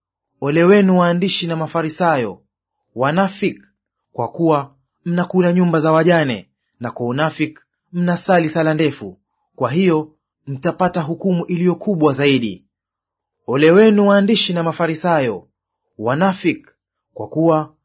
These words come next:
mnazunguka katika bahari na nchi kavu, ili kumfanya mtu mmoja kuwa mwongofu, na kiisha kufanyika, mnamfanya kuwa mwana wa Jehanamu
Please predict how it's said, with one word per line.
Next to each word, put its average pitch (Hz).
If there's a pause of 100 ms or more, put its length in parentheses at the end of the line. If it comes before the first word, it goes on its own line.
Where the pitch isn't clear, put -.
(200)
mnazunguka 180
katika 165
bahari 160
na 156
nchi 156
kavu, 123 (360)
ili 170 (180)
kumfanya 180
mtu 175
mmoja 180
kuwa 180
mwongofu, 175 (440)
na 123
kiisha 151
kufanyika, 160 (560)
mnamfanya 170
kuwa 175
mwana 175
wa 160
Jehanamu 151